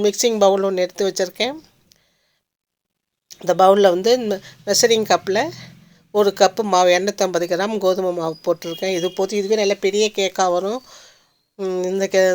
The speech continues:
மாவுல இப்ப நம்ம வடிகட்டி எடுத்து வச்சோம்ல தே-, தே-, வெல்லப்பு கரைசல், அதை சேர்த்துக்கலாம்.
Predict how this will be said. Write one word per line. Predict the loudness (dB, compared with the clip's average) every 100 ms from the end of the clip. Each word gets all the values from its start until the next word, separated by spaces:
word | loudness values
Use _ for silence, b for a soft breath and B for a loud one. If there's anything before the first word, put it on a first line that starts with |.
| 2
மாவுல | 2 2 0 -2
இப்ப | 0 -2 -4 -8 B B B B _ _ _ _ _ _ -6
நம்ம | -2 2
வடிகட்டி | 2 2 0 -2 0 0
எடுத்து | 0 -2
வச்சோம்ல | 0 0 0 2 2 2
தே-, | 0 0
தே-, | 0 2 2 0 -2
வெல்லப்பு | -2 0 0 -2 -4
கரைசல், | -2 -2 -4 -8 B B B -2
அதை | 0 2 2
சேர்த்துக்கலாம். | 0 -2 -6 -8